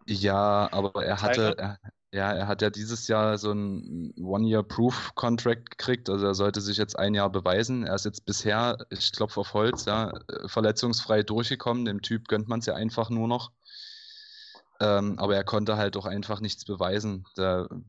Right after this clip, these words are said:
Speaker 1: also wenn, dann glaube ich, dass er nächstes Jahr vielleicht nochmal einen One-Year-Contract bekommt. Ähm, du weißt halt auch nicht, wie sich das mit dem... Ähm,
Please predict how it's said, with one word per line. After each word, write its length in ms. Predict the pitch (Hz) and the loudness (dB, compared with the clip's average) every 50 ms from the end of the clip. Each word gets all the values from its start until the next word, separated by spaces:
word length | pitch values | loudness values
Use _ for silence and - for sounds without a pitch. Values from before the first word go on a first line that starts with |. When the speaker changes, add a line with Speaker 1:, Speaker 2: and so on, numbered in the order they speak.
| - - - - - - - - | -18 -20 -20 -20 -20 -20 -16 -8
Speaker 1:
also 300 | - - 95 92 98 92 | -4 -2 0 0 0 0
wenn, 200 | 90 95 107 113 | 2 2 2 4
dann 240 | 110 110 107 107 101 | 4 2 2 0 0
glaube 280 | 101 104 101 101 104 107 | 0 2 2 2 2 2
ich, 80 | - | 0
dass 180 | - 107 101 - | -2 -2 -2 -2
er 60 | - | 0
nächstes 360 | - 98 104 104 - 107 - | 0 0 0 0 -2 -4 -2
Jahr 120 | - 104 95 | 2 2 2
vielleicht 340 | 95 107 101 104 107 104 110 | 4 4 4 4 4 4 2
nochmal 400 | 110 104 - - 107 104 101 98 | -2 -2 0 0 0 2 2 0
einen 140 | 98 98 | -2 -4
One-Year-Contract 840 | 95 90 101 101 101 98 101 98 - 110 101 98 - 107 104 - _ | -6 -4 -4 -4 -2 -2 -4 -4 -4 -6 -6 -6 -4 -4 -6 -6 _
bekommt. 440 | - 101 - 107 104 107 107 - - _ _ _ _ _ _ _ _ _ - - _ - 107 104 - - - _ _ _ _ _ - - - _ _ _ _ _ _ _ _ - | -12 -8 -4 -4 -4 -4 -4 -10 -14 _ _ _ _ _ _ _ _ _ -20 -20 _ -20 -20 -20 -20 -20 -20 _ _ _ _ _ -10 -10 -10 _ _ _ _ _ _ _ _ -10
Ähm, 480 | - - 107 104 101 101 98 95 95 92 - | -6 -4 -2 -2 -2 -4 -4 -6 -8 -8 -6
du 100 | - 95 | -4 0
weißt 280 | 92 98 98 107 - - | 2 2 2 2 0 0
halt 140 | 113 107 - | -2 -2 -2
auch 120 | 92 98 | -2 -4
nicht, 240 | 107 107 98 - - | -4 -2 -2 -2 -2
wie 120 | 107 104 | -2 -4
sich 200 | 98 98 104 107 | -4 -2 -4 -4
das 180 | - 107 98 - | -2 -2 -2 -2
mit 160 | 107 101 92 | -2 0 2
dem... 440 | 101 101 101 101 98 98 98 95 - | 4 2 2 2 0 -2 -4 -4 -4
Ähm, 600 | - 90 95 95 95 95 95 95 95 92 92 92 | -2 -2 0 0 0 0 -2 -2 -2 -4 -6 -8